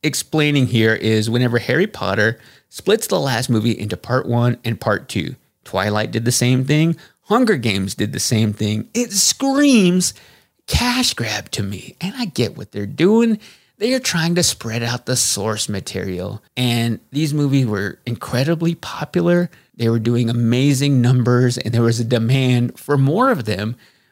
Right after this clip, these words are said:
But then they get to the end of the source material and realize, "Oh man, we gotta squeeze out some more money out of this. I know, we split the last book up into two parts." What you end up getting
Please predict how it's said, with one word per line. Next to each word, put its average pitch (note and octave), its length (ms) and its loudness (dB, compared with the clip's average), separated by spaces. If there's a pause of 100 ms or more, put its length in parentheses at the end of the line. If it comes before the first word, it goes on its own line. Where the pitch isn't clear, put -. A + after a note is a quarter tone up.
(100)
But - 120 0
then B3 140 2
they A#3+ 120 2
get A3 200 0
to A3+ 80 -2
the F#3+ 200 -2
end F3+ 160 2
of F3 80 0
the F3 80 2
source F#3 340 0
material B2 440 0
and A#2 160 -4
realize, G#2+ 320 -2
"Oh D#3 140 0
man, A#2 440 0 (440)
we G3+ 140 -4
gotta A2+ 260 -2 (160)
squeeze E3 440 2
out D3+ 180 -2
some D#3+ 120 2
more E3 160 2
money G#3 360 0
out - 100 -8
of - 80 -16
this. - 240 -8 (120)
I A3 260 2
know, C3 400 2
we B3+ 120 4
split - 320 0
the F#3+ 80 2
last C#3 380 -2
book C#3 300 0
up C#3+ 240 -2
into F3+ 160 4
two A#3 260 0
parts." B3+ 580 -2 (280)
What F3 200 0
you F3+ 220 -2
end A3 200 2
up G3+ 200 2
getting D#3 480 2